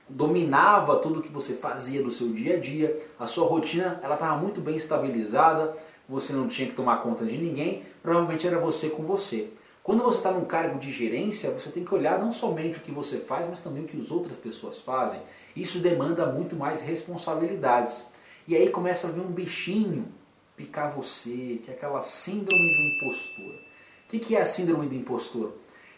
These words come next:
Ela é um defeito que a gente tem no nosso autoconceito. Nós começamos a, quando a gente tem a síndrome do impostor, a gente acha que nós somos, a gente acha que a gente é uma fraude.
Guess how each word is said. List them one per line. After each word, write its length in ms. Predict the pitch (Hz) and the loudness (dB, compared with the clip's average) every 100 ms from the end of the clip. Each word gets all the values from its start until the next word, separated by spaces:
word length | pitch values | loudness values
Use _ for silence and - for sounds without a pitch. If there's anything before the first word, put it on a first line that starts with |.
| - | -2
Ela 200 | 196 214 | 4 6
é 80 | 220 | 6
um 80 | |
defeito 520 | 208 254 - 180 220 - | 6 4 4 4 2 2
que 80 | |
a 40 | 208 | 2
gente 180 | - - | 2 2
tem 120 | 185 | 2
no 100 | 180 | 4
nosso 260 | 185 - | -2 2
autoconceito. 880 | 165 170 170 170 - - 110 - - - _ _ _ _ _ _ _ | 4 4 0 -6 -4 -4 -4 -4 -14 -20 _ _ _ _ _ _ _
Nós 500 | 135 151 196 - - - - _ _ | 2 6 6 4 -2 -10 -20 _ _
começamos 480 | - 139 - 160 160 | -8 -2 0 0 -2
a, 40 | 151 | 0
quando 220 | 185 208 | 0 0
a 20 | |
gente 140 | 180 | -2
tem 120 | - 160 | -4 -4
a 60 | |
síndrome 360 | - 202 202 180 | -2 0 0 0
do 80 | 156 | -2
impostor, 680 | 117 117 - - 180 165 - - - - - | -4 -6 -6 2 4 4 0 -10 -20 -20 -16
a 120 | - 139 | -8 -6
gente 300 | 185 180 165 | -6 0 2
acha 240 | 170 165 | 2 0
que 100 | 185 | -2
nós 160 | 180 175 | -2 -2
somos, 640 | 175 175 190 - - - | -4 -6 -8 -12 -16 -16
a 60 | 143 | -14
gente 200 | 180 190 | -10 -6
acha 160 | 185 | -6
que 80 | - | -6
a 40 | 196 | -8
gente 120 | 233 | -4
é 40 | |
uma 100 | 240 | -4
fraude. 380 | - 180 175 - | 4 6 6 2